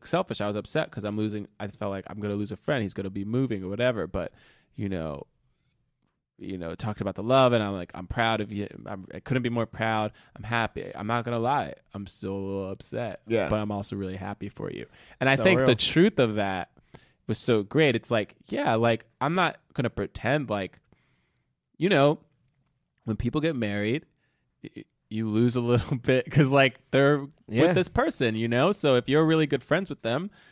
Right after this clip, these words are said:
Speaker 1: you know, you're not gonna be as good of a friend anymore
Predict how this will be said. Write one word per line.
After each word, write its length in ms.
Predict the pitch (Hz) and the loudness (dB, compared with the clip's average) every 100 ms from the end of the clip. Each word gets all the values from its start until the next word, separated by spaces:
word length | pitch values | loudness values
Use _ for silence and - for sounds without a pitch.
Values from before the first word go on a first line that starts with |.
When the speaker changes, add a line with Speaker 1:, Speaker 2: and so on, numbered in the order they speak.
| _ _ - | _ _ -2
Speaker 1:
you 140 | 127 | 2
know, 340 | 120 120 123 - _ _ _ _ _ _ _ _ _ | 4 4 2 -4 _ _ _ _ _ _ _ _ _
you're 120 | 127 135 | -4 2
not 220 | 160 160 | 2 4
gonna 120 | 165 | 4
be 220 | 147 165 - - | 4 -2 -6 -12
as 360 | - 139 165 143 | -2 4 4 4
good 160 | 165 165 | 4 4
of 100 | 156 | 2
a 40 | |
friend 340 | - 180 196 | -2 0 2
anymore 680 | 170 139 131 127 127 127 120 | 2 2 2 4 6 4 2